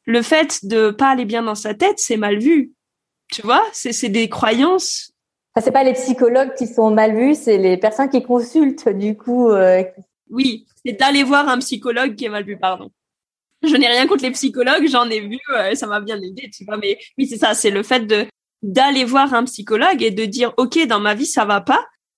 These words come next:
Speaker 1: bah, c'est montrer ses faiblesses. Et du coup, la société, on nous éduque à dire, « Tu dois être le plus fort tout le temps »,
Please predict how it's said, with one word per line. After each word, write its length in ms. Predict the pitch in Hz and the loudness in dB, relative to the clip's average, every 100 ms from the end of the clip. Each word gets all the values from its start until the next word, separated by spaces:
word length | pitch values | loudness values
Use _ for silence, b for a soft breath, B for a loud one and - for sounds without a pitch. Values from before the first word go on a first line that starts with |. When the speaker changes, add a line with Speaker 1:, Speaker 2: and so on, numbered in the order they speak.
| _ _ | _ _
Speaker 1:
bah, 160 | - 233 | -2 -2
c'est 280 | - 240 - | -2 -2 2
montrer 340 | 233 233 269 | 0 2 0
ses 160 | 269 233 | 0 0
faiblesses. 560 | 240 220 403 - - - _ - | 0 0 0 -2 -10 -14 _ -6
Et 100 | 220 | -4
du 140 | 208 | -2
coup, 120 | 208 | 0
la 120 | 381 262 | 2 2
société, 540 | 254 233 247 - 359 392 - | -2 -4 -6 -4 -2 0 -2
on 160 | - 240 | -4 -2
nous 280 | 240 240 214 | 0 -2 -2
éduque 580 | 226 202 381 415 - - _ | -4 2 0 0 -8 -18 _
à 140 | - 220 | -2 0
dire, « 240 | 247 359 | 0 0
Tu 120 | - | 0
dois 120 | 226 226 | 2 2
être 80 | |
le 80 | 226 | 2
plus 140 | 202 214 | -2 -2
fort 200 | 285 - | -4 -2
tout 120 | 233 | -6
le 60 | |
temps », 240 | 208 214 | -4 -6